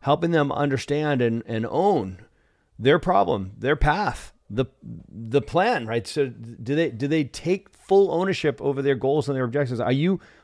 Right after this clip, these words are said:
all in? Do you stay in it with them and make sure that they have a strong start? Um, or are you, are you dabbling there, right? And when it comes to your retention, is your retention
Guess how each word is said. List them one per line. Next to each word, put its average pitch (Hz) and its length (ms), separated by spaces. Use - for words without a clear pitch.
all 156 420
in? 175 200
Do 120 80
you 113 80
stay 165 580
in 175 380
it - 120
with 160 280
them 113 200
and 113 120
make 127 140
sure 131 260
that 117 180
they 120 120
have 117 180
a 107 40
strong 120 440
start? 120 500
Um, 107 320
or 113 140
are 113 60
you, 123 480
are 110 100
you 135 140
dabbling 127 560
there, - 300
right? 117 260
And 127 320
when 131 120
it 123 100
comes 143 320
to 127 380
your 120 540
retention, 131 560
is 120 160
your 131 100
retention 135 760